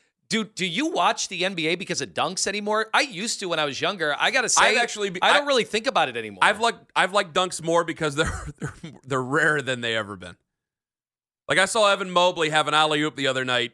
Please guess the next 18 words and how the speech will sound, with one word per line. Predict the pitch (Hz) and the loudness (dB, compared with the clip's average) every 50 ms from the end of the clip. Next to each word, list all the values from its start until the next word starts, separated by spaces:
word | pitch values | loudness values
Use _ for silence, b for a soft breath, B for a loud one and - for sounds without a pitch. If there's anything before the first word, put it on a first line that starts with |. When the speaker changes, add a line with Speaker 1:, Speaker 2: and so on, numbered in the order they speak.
| _ - | _ -10
Speaker 2:
against | 123 127 131 135 131 117 110 | -6 -4 -4 -4 -4 -4 -2
Dallas, | 123 135 135 131 123 117 110 - | 2 2 2 2 2 -2 -6 -8
and | 117 | -12
I | |
was | 104 - | -14 -12
like, | - - | -12 -12
"Oh, | - - - - | -10 -10 -10 -12
this | - - - - - | -12 -10 -10 -10 -10
is | - - - | -12 -14 -16
great." | - - - - - - - - - - - - - _ _ _ _ _ _ _ _ _ _ _ _ | -16 -14 -14 -12 -10 -10 -10 -10 -12 -12 -14 -16 -20 _ _ _ _ _ _ _ _ _ _ _ _
You | - 143 | -4 -2
don't | 175 196 190 | -2 -2 -2
get | - - | -4 -6
to | - 262 | -6 -6
see | - - 370 392 | -4 -2 -2 -2
it | 392 | -2
as | 370 185 135 | -4 -4 -8
much. | 107 85 - - _ | -10 -12 -14 -18 _